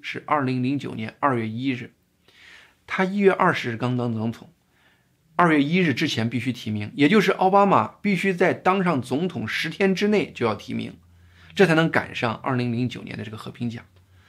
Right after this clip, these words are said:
那奥巴马是如何在任期这十天就做到了加强国际外交和人与人之间，呃，合作所做的非凡努力，营造了所谓世界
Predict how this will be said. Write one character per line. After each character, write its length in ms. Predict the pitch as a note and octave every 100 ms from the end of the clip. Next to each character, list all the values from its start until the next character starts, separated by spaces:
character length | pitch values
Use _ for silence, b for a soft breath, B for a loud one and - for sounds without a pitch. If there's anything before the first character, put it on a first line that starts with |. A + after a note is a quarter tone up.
| b b b
那 300 | - A3+ - - _ _ _ _ _ _
奥 180 | - A#3
巴 120 | A3+
马 160 | A3+ D#3+
是 120 | C3
如 260 | D3 D3 A3+
何 140 | F3+
在 140 | F3+ F3+
任 300 | F#3 G3+ D#3+
期 420 | - G3 F#3+ - - _ _ -
这 100 | C#3+
十 260 | - F3
天 320 | F#3 G#3 G#3
就 420 | G3 F#3 B2+ - -
做 160 | - D3+
到 160 | C3+
了 140 | A2 G#2
加 260 | - D#3+
强 220 | - C3+ B2+
国 160 | A#2
际 120 | B2
外 200 | B2+ C3
交 400 | G#2+ B2 B2 B2+ B B B B
和 220 | - B2 B2
人 220 | A#2 C#3
与 120 | A#2
人 180 | G#2 A#2
之 120 | B2
间， 400 | A2+ B2+ B2+ - _ _
呃， 140 | - A2
合 300 | - - B2
作 160 | D3+ C3
所 200 | A#2+ A2+
做 120 | B2
的 60 |
非 220 | A2+ C#3+ A#2+
凡 180 | A#2
努 160 | B2 -
力， 280 | B2+ A#2+ -
营 240 | A2+ A2+
造 160 | C3 C3+
了 100 | A2+
所 140 | -
谓 120 | A2+ A#2
世 220 | - C3
界 300 | C3+ A#2